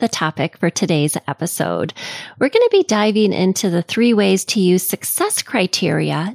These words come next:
to grow and scale your holistic business to the next level.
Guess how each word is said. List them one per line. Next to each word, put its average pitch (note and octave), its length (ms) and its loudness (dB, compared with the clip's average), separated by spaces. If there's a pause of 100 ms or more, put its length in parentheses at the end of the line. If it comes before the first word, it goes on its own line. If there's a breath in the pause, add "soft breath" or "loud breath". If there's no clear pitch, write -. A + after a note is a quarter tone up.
to B3 120 -2
grow A3+ 840 2
and F#3+ 160 -4
scale F#3 520 2
your E3+ 160 2
holistic D#3+ 540 -4
business A#3+ 420 4
to - 160 -4
the F#3+ 100 0
next D#3+ 600 -4 (120)
level. - 680 -4